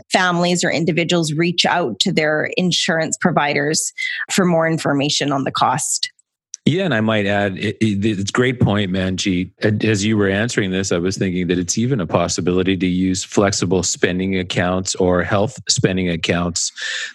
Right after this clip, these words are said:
Speaker 2: that you may have set up through your employer, or you may consider setting up through your employer.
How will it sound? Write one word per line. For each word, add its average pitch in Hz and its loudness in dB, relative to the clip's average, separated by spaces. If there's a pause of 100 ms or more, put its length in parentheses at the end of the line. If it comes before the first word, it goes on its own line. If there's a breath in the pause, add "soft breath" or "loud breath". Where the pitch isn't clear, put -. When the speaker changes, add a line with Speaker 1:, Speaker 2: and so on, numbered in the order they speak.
Speaker 2:
that 101 2
you 101 2
may 98 0
have 98 -2
set 95 0
up 95 0
through 107 2
your 95 2
employer, 90 0
or 82 2
you 98 0
may 92 0
consider 110 0
setting 85 -2
up 85 -4
through 92 0
your 82 2
employer. 82 0